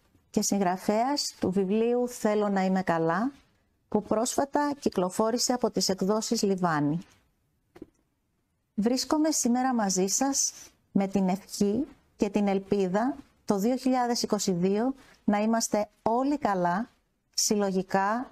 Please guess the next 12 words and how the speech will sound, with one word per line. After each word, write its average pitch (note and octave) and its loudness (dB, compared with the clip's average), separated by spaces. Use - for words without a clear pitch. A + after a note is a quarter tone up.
και G#3 0
ο G3 -2
καθένας G#3 0
ξεχωριστά. F#3 -2
Όλοι C4+ 2
θέλουμε A#3+ 0
τον A#3 0
καινούριο F#3+ 2
χρόνο G3+ 0
να G3 2
είμαστε F#3 0
καλά. E3+ -2